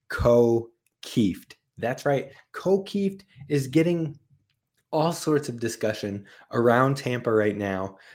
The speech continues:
for the type of player he is, his background, and all of that jazz. But it's something that is super unique and awesome to see when it comes to a guy that it was drafted in the sixth round, getting this much attention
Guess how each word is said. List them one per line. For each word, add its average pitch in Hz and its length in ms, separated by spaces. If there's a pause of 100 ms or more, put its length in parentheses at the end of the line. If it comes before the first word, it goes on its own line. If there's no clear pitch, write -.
for 151 220
the 147 60
type 156 420
of 156 160
player 120 400
he 117 200
is, 98 360 (160)
his 139 160
background, 113 760 (220)
and 143 240
all 151 300
of 160 160
that 147 220
jazz. 156 500 (400)
But 151 120
it's 175 180
something 190 500
that 160 160
is 156 240
super 175 580 (400)
unique 131 640
and 113 140
awesome 117 560
to - 120
see 147 640 (260)
when 110 120
it 107 140
comes 139 460
to 123 460
a 110 80
guy 117 300
that 123 160
it 123 160
was 117 160
drafted 123 440
in 131 120
the 120 60
sixth 139 400
round, 127 340
getting 113 240
this 117 200
much 123 180
attention 120 600